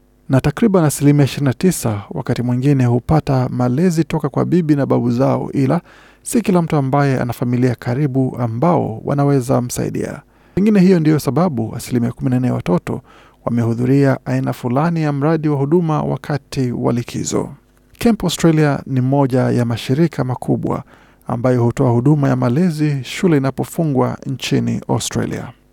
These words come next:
Tom Disseldorp ndiye afisa mkuu wa biashara katika shirika la Camp Australia.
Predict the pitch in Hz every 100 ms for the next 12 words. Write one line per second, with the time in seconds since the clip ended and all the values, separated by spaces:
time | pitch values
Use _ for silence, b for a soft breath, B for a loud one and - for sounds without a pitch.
0 | - 196 202 180 147 - 135 110 107 -
1 | - - 131 147 127 123 220 196 170 147
2 | 160 147 135 123 147 120 117 127 - 117
3 | - 120 - 120 117 147 135 139 - 110
4 | 98 -